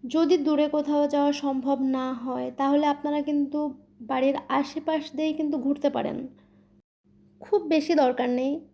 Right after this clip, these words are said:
ফ্যামিলির সাথে অন্তত সপ্তাহে একদিন আপনি ডিনারটা বাইরে করলেন, তাতেই কিন্তু আপনি লক্ষ্য করতে পারবেন যে আপনার মানসিক শান্তি মানে কতটা বৃদ্ধি পাইছে বা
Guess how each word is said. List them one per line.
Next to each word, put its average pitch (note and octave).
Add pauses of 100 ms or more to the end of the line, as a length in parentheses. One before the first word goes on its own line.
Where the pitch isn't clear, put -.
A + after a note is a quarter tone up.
(240)
ফ্যামিলির C#4+
সাথে D#4
অন্তত D4
সপ্তাহে C#4+
একদিন C4+
আপনি C4+
ডিনারটা C4+
বাইরে B3+
করলেন, B3+ (760)
তাতেই D#4+
কিন্তু F#4+
আপনি F4+
লক্ষ্য D4+
করতে D#4
পারবেন C#4+
যে C4
আপনার C4
মানসিক C4
শান্তি B3
মানে C4
কতটা D4
বৃদ্ধি C#4+
পাইছে B3+
বা B3+